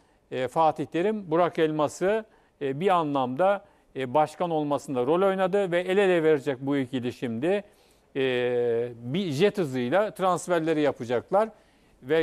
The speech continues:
e, önümüzdeki yıl şampiyonluğun en güçlü adaylarından biri yine Galatasaray olacak. Çünkü bir kenetlenme, u-, e, uzun yıllardır göremediğimiz başkan ve, e, Fatih Terim teknik heyet arasındaki o kenetlenme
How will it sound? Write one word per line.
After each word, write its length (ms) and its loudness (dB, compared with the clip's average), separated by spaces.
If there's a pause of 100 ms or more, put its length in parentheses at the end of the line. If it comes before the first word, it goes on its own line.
(140)
e, 280 -2
önümüzdeki 600 -2
yıl 120 0
şampiyonluğun 640 -2
en 220 -4
güçlü 460 -2 (320)
adaylarından 680 0
biri 100 -2
yine 220 -2
Galatasaray 540 2
olacak. 360 -2
Çünkü 320 -4 (420)
bir 80 -6
kenetlenme, 880 -2
u-, 180 -4
e, 140 0
uzun 340 -4
yıllardır 480 0
göremediğimiz 960 -2 (420)
başkan 640 0 (340)
ve, 160 4 (180)
e, 240 -2
Fatih 440 0
Terim 300 -2
teknik 440 -6
heyet 240 0
arasındaki 720 -2
o 140 -2
kenetlenme 840 -2